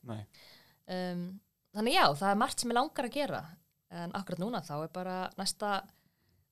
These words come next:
Speaker 2: ár, eða þetta ár og örugglega jafnvel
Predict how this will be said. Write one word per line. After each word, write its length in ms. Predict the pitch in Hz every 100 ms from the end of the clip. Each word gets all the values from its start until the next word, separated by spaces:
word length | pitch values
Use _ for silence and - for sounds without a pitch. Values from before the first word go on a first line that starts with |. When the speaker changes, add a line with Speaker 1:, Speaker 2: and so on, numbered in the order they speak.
| -
Speaker 2:
ár, 340 | 214 247 269
eða 240 | - 190 -
þetta 320 | 240 233 240
ár 340 | - 247 233 -
og 260 | 185 190
örugglega 400 | 208 214 208 202 202 _ _ _ -
jafnvel 320 | 214 -